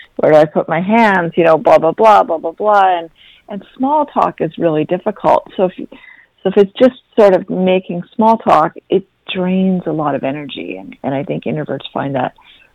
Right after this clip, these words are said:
really exhausting to try to come up with little small topics. But, you know, the, where they shine is if you get them talking about something that's really interesting to them, then that comes really easily.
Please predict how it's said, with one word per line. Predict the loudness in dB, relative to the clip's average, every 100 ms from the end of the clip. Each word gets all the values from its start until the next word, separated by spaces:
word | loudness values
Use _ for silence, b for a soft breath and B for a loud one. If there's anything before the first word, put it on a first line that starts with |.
| -8
really | 0 0 0
exhausting | -2 -6 -2 -2 -2 -4 -8 -8 -8
to | -10
try | -4 -2
to | -2 -8 -14 -6
come | -6
up | -6 -6
with | -8 -8 _ b b b -12 -2
little | 2 4 2 -2 -4
small | -2 -2
topics. | -2 -2 0 -4 -4 -6 -2
But, | 0
you | 0
know, | -2
the, | 0 -2 -2 _ _ _ _
where | 0 0
they | 0 -2 -2
shine | 2 4 4 2
is | -2 -2
if | -2
you | -2 0
get | 0 0
them | -8
talking | -2 -2 -2 -8 -6
about | -6 -8 -8
something | -8 -6
that's | -6 -6
really | -6 -2 0 2 2
interesting | 0 -2 -10 -6 -8 -6
to | -6
them, | -4 -4 -6 B B B B _ _ -2
then | 4 6 4 0 -2 2
that | 0 0
comes | -8 -6 -2
really | 0 0 2
easily. | 4 6 6 6 6 6 4